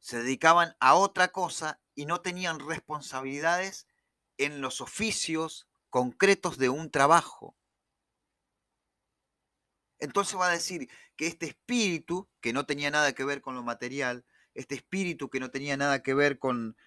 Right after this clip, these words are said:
con buscar beneficios económicos, le va a permitir a los protestantes, a los cristianos protestantes, de acumular riqueza sin derrocharla, porque tenían la idea de no malgastar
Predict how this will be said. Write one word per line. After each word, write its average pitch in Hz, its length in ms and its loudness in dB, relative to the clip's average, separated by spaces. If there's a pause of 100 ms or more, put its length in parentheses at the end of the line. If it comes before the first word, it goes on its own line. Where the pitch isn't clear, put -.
(140)
con 127 180 0
buscar 147 480 4
beneficios 123 680 -8
económicos, 143 840 -6 (840)
le 113 160 -2
va 147 140 8
a - 100 4
permitir 180 680 -2 (840)
a 131 80 6
los 127 160 0
protestantes, 135 960 2 (680)
a 107 80 -12
los 98 140 -12
cristianos 143 560 -2
protestantes, 131 720 -2 (640)
de 139 160 6
acumular 165 640 4
riqueza 190 580 -2
sin 170 300 -6
derrocharla, 135 880 -4
porque 127 260 -10
tenían 151 280 -12
la 175 80 -10
idea 165 240 -6
de 147 120 -6
no 175 220 -4
malgastar 160 960 0